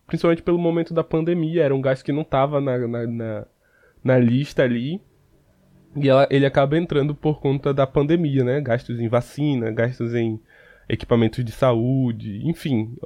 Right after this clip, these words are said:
é, novas formas de governar, novas formas de agir, e, enfim.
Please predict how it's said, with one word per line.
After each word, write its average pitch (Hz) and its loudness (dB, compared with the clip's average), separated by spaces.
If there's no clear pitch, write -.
é, 113 6
novas 127 2
formas 123 2
de 113 -6
governar, 120 2
novas 117 -2
formas 120 -2
de 120 -2
agir, 117 -4
e, 113 2
enfim. 120 -4